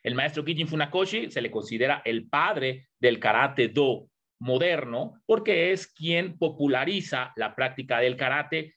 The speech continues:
en las islas principales de Japón, además de que va a ser él el que instaure ciertos modelos de comportamiento como el uso del karate-gi o del sistema de grados Dankyusei. Entonces nosotros podemos ver que Shotokan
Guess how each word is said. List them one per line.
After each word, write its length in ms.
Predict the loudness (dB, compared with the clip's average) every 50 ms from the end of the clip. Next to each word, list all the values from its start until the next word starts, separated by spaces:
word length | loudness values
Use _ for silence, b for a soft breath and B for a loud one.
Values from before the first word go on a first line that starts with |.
| _ 0
en 100 | 2 2
las 180 | 2 2 2
islas 280 | 0 0 0 -2 -2 -2
principales 560 | -2 -2 -2 -2 -4 0 0 2 2 0 -2
de 80 | -4 -4
Japón, 380 | -4 -2 2 2 2 0 0 B B B B
además 400 | -4 -2 -2 0 0 0 0 0
de 120 | -2 -2
que 120 | -2 -2 0
va 140 | 0 0
a 40 | -2
ser 240 | -2 0 0 2 2
él 240 | 2 2 0 -2 -2 -2
el 180 | -2 -2 -2
que 80 | -2 -4
instaure 600 | -4 -6 -6 -2 -2 0 0 0 0 -2 -4 -6 -12 _ -2
ciertos 380 | 4 4 4 4 4 2 2
modelos 400 | 2 2 2 2 2 2 0 -2
de 100 | -2 -4
comportamiento 680 | -4 -6 -4 -6 -4 0 0 0 0 0 0 -2 -2 0
como 180 | 0 0 2
el 100 | 2 2
uso 180 | 0 0 0 2
del 140 | 2 0 0
karate-gi 720 | -2 -4 -4 -2 0 0 0 0 0 -2 -6 -8 -10 -10 _ 0
o 320 | 4 4 4 4 0 -4 -4
del 340 | -2 0 0 0 0 -2
sistema 520 | -6 -10 -10 -6 -2 -2 0 0 2 0 0
de 100 | 0 0
grados 460 | 0 2 2 2 2 0 -2 -2 -6 b b b b
Dankyusei. 920 | -4 -2 -2 -2 -2 -6 -10 -8 -6 -6 -6 -6 -6 -8 -10 -10 -12 -18 _ _ -20 B B B
Entonces 300 | 4 4 4 4 6 6
nosotros 440 | 6 6 6 6 6 6 4 2
podemos 440 | 6 6 8 8 8 6 6 4 4
ver 280 | 6 4 4 4 2 -2 -10 -12 _
que 100 | -4 -2
Shotokan 840 | -2 0 4 6 6 8 8 6 6 6 4 4 4 2 0 -2 -6